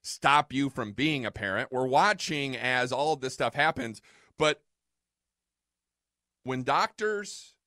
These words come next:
can say to you, <laughs> "We're done. We're, we're not gonna do any more. We're gonna let your child die,"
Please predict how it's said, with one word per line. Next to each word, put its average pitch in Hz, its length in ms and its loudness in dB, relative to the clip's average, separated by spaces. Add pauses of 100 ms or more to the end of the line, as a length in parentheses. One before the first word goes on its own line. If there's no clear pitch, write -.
(880)
can 120 180 -10
say 147 320 -2
to 165 60 -2
you, 123 340 -6 (1080)
<laughs> 143 80 -12 (1400)
"We're 139 220 -2
done. 165 320 2 (1160)
We're, 113 180 -6
we're 120 140 -6
not 170 160 0
gonna 185 160 -2
do 185 140 0
any 208 100 -4
more. 175 300 -2 (920)
We're 117 80 -8
gonna 139 120 -2
let 160 200 0
your 165 140 -2
child 156 440 0
die," 110 420 4